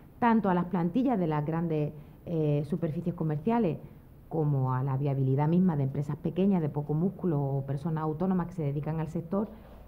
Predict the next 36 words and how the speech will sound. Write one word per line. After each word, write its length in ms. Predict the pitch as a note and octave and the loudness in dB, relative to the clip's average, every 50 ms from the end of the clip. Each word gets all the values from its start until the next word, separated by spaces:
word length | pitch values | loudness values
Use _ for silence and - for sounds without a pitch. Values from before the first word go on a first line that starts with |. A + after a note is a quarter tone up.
| - - | -16 -6
era 180 | - E3 D#3+ E3 | -2 0 0 2
algo 260 | E3+ F3 F#3+ G#3 F3+ - - - | 2 2 2 0 -2 -6 -10 -8
perfectamente 680 | - D3 - - F3+ F3 F3 F3+ F3 F3 F3 F3 F#3 | -8 -8 -4 -4 -4 -2 0 2 2 2 2 2 0
predecible 680 | E3+ - F3 F3 F3 F3+ F3 - G#3+ A3 G3+ G#3 A3+ A#3 | -2 0 2 2 2 2 0 2 2 2 2 2 0 -2
cuando 480 | - F#3 F3 E3+ F3+ F3 F#3+ G#3+ F#3 - - - - - | 0 0 0 2 2 2 2 0 -2 -4 -10 -16 -12 -4
introducimos 600 | - F#3+ D#3+ - D#3+ D#3 D3 D#3 E3+ E3 E3+ E3+ | -2 0 2 2 2 2 2 0 -2 -2 0 0
una 160 | F3 F3 E3+ | 0 0 0
variable, 540 | E3+ F3 D#3+ D#3+ E3 E3 E3 F3+ F#3 G3 G3 - - - - - - - - - - - - - - - - | 0 0 2 2 2 2 2 2 2 0 0 -2 -8 -18 -20 -20 -20 -20 -20 -20 -20 -20 -20 -20 -20 -14 -6
mm, 360 | - F3+ E3+ E3 D#3+ D#3+ D#3+ D#3+ | -2 0 0 2 0 0 2 4
muy 200 | E3+ F#3+ G3 F#3+ | 4 6 6 4
agresiva, 560 | F3+ D#3 D3 D3 C#3+ - - F#3 D3 B2 C#3 - - - - - - - - - - - - | 4 2 0 0 -2 0 0 0 0 -2 -4 -8 -12 -16 -20 -20 -20 -20 -20 -20 -20 -14 -6
muy 180 | - F3 F3 F3 | -2 0 0 2
agresiva 440 | F3 E3+ F3+ F3 - A3 G#3+ B3+ - | 2 2 0 0 2 2 2 2 0
que 100 | - F3 | 0 -2
al 80 | E3 | -2
final 380 | E3+ - F3+ F3+ F3+ G3+ A3+ A#3+ - - - - - - - - - | 0 0 2 2 2 2 0 -2 -6 -12 -18 -20 -20 -20 -18 -8 0
cae 360 | F3+ F3+ F3 F3+ G3+ F#3+ - - | 2 4 4 4 4 0 -2 -6
efectivamente, 600 | F#3 C#3+ F#3+ F3 - F#3+ E3+ F3 F#3+ G3 G#3 - | -6 -2 -2 0 2 2 2 4 2 2 0 0
como 420 | - F3 F3 D#3+ D3+ D3 D3 - - - - - - - | 2 2 2 4 2 0 -2 -4 -8 -14 -16 -12 -6 -6
explicaban 640 | F3+ - - F#3 F3 - E3 D#3 E3 E3+ F3 F3+ F3 - | -6 -2 -2 -2 0 2 2 2 2 2 0 -2 -2 -2
las 160 | F3+ F#3 F3 - | -4 -4 -2 -2
compañeras, 640 | - G3+ F#3 D#3+ F#3+ F#3+ F#3+ F#3 F3+ G3+ A3 - | 0 0 0 2 4 4 4 4 4 2 0 0
en 140 | - F#3+ F#3 | 0 0 0
la 100 | F3+ D#3+ | 2 2
espalda 500 | D#3+ E3 - - E3 D#3 E3+ F3 G3 G3 - - - - - - - - | 0 -2 -2 -2 0 0 2 2 0 0 -2 -8 -18 -20 -20 -18 -10 -6
de 220 | E3 D#3 E3 D#3 | -2 2 4 4
unas 200 | D3 C#3+ D3+ D#3 | 4 4 2 0
plantillas 520 | D3+ - F3 E3+ - - F#3+ F3+ A3 A3 E3+ | -2 0 0 0 2 2 2 2 2 0 0
a 100 | E3+ F3+ | -2 -2
las 160 | E3+ E3 E3+ | -2 -2 -2
que 180 | E3 - G#3+ G3+ | -2 -2 -2 -2
se 140 | - G3 F3 | 0 0 0
le 80 | D3+ | 2
hace 220 | C#3+ D#3+ D3+ - F#3+ | 0 0 0 0 -2
imposible 520 | F3 D3+ D3+ E3 D3 F3 E3+ D#3+ E3+ E3+ | -2 0 -2 -4 -2 0 0 0 -2 0
conciliar 580 | - G3+ G3+ G3 - A#3+ G#3+ A#3 A#3+ B3+ C4 | 0 0 0 2 2 4 4 4 4 4 2